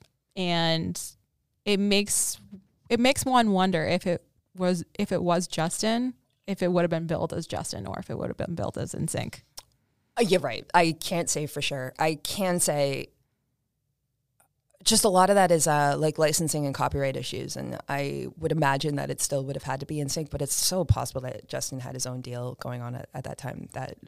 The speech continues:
Speaker 2: created an exception.
Speaker 1: Yeah. It's just, it's just sad because he deserves all the credibility for his solo songs.
Speaker 2: Totally.
Speaker 1: But one song that he did do,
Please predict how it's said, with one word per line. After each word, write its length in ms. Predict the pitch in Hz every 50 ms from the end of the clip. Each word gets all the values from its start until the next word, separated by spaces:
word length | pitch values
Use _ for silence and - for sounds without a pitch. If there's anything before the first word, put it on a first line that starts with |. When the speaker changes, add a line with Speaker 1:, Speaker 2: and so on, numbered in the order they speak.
| - _ _
Speaker 2:
created 380 | - - 139 135 135 135 131 139
an 100 | 123 117
exception. 560 | - - - - - - - - 143 147 151 _ _ _ -
Speaker 1:
Yeah. 300 | 180 170 170 170 170 175 - - _ _ _ _ _ _ _ _ _ _ _ - - - - _ _ -
It's 80 | 208 -
just, 180 | 220 - -
it's 180 | - 208 208 -
just 160 | 226 214 -
sad 320 | - 180 180 175 180 190
because 520 | - - 190 - - 185 185 202 - - - _
he 180 | - - 294
deserves 280 | 285 302 320 320 302 -
all 140 | 311 320 302
the 80 | 311
credibility 640 | - - 285 254 240 240 233 214 214 208 190 180 180
for 360 | 180 - - 185 175 170 170 - -
his 200 | - 202 190 -
solo 280 | - 175 165 160 165
songs. 380 | 185 - - - - - 180 190
Speaker 2:
Totally. 440 | 262 262 285 302 254 180 156 - - - - _ _ _ _ _ _ _ - - - - - - 151 - - - - - - - - - - 156 - _ _ _ _
Speaker 1:
But 100 | 233 247
one 220 | 247 269 311 339 -
song 180 | 381 359 359 330
that 80 | 294
he 100 | 262 233
did 300 | 190 185 220 269 262 226
do, 460 | 190 202 196 180 180 180 180 170 170